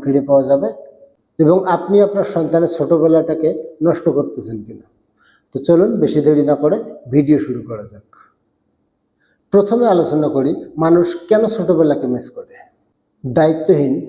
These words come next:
সময়ের স্বাধীনতা, অর্থাৎ ছোটবেলায় কোনো দায়িত্ব থাকে না, আর সময়ের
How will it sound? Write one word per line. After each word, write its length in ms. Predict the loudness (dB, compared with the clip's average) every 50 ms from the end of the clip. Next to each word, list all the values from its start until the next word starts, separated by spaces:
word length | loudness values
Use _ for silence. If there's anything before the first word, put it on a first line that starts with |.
| -12 -6
সময়ের 340 | -2 0 2 2 2 2 0 -2
স্বাধীনতা, 520 | -4 -6 -4 -4 -6 -6 -8 -8 -10 -12 -16 -18 -20 _ _ -8
অর্থাৎ 240 | -2 0 0 0 0 -2
ছোটবেলায় 500 | -4 -4 -2 0 2 2 2 2 2 2
কোনো 180 | 0 0 0 -2 -2 -4 -8 -12 -14 -16 -18 -20 -6
দায়িত্ব 360 | -2 0 2 2 2 0 -2 -2 -2
থাকে 260 | -2 -6 -12 -14 -16
না, 160 | -18 -20 _ _ _ _ _ _ -18
আর 80 | -16 -16 -8 -4
সময়ের 380 | -2 0 2 4 2 2 0